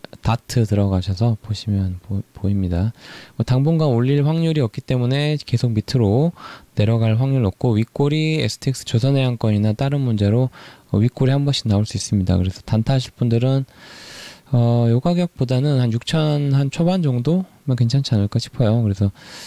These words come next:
지금 좀 애매하니까 단기로 보면, 어, 팔천팔백 원,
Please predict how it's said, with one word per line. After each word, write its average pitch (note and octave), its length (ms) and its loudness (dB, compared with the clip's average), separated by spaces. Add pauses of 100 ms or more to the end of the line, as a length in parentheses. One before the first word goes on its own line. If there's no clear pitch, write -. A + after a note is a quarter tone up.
(140)
지금 A#2+ 220 -2
좀 B2 160 0
애매하니까 A2 720 2 (340)
단기로 D3 540 2
보면, C#3 500 0 (300)
어, G#2+ 500 2
팔천팔백 F3 600 0
원, G2+ 240 0